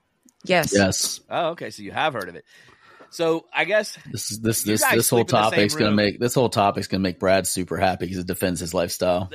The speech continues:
Speaker 3: It does defend my lifestyle because you guys sleep with your mate, right? In the
Speaker 2: Fuck
Speaker 3: same
Speaker 2: yeah.
Speaker 3: room?
Speaker 1: Yeah.
Speaker 3: Now, does, okay, so I'll ask Mikey first. So does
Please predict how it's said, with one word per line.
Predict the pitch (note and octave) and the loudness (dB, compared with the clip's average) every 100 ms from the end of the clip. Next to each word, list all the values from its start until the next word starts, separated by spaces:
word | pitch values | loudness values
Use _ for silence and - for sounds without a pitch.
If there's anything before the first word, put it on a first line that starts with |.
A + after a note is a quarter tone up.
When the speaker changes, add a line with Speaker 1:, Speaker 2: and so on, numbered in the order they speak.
| D#3 | -8
Speaker 3:
It | F3+ | -6
does | D#4 G3+ | -4 -4
defend | C4+ - C#3+ | -6 -8 -8
my | B2+ A#2 | -6 -6
lifestyle | A#2 G#2 - G2+ G2 C#3+ | -6 -10 -10 -12 -12 -6
because | A#3+ C#3+ C3 - | -4 -4 -6 -6
you | F3+ | -6
guys | C4+ C#4+ F#3+ | -2 0 0
sleep | - D#3+ F3+ - | -2 -6 -4 -6
with | - A#2 | -6 -10
your | A2+ | -10
mate, | G#2 G2 D#2 F#2 | -10 -12 -16 -14
right? | F#2+ A#2 | -12 -12
In | - _ _ _ _ _ - - | -16 _ _ _ _ _ -20 -10
the | - | 0
Speaker 2:
Fuck | A2+ | 2
Speaker 3:
same | - | 4
Speaker 2:
yeah. | A2 B2 G2+ | 4 4 2
Speaker 3:
room? | - A2 - - _ - _ _ | -4 -10 -14 -20 _ -20 _ _
Speaker 1:
Yeah. | - F3 C#3 E3 F3 F#3+ - - - - | -12 -2 0 0 -6 -18 -20 -20 -20 -6
Speaker 3:
Now, | D#3 D#3 | -2 -2
does, | D#3 D#3 - | -2 -6 -8
okay, | D#3+ D#3 D#3+ | -10 -8 -10
so | C#3+ C#3+ | -8 -6
I'll | C3+ C#3+ | -2 -2
ask | C3 | -4
Mikey | B2 A#2 A2+ | -8 -10 -12
first. | G#2 D#2+ - | -14 -14 -12
So | A#2 G#2 G2+ | -10 -10 -10
does | G#2+ G#2+ G#2+ G2+ | -10 -10 -10 -14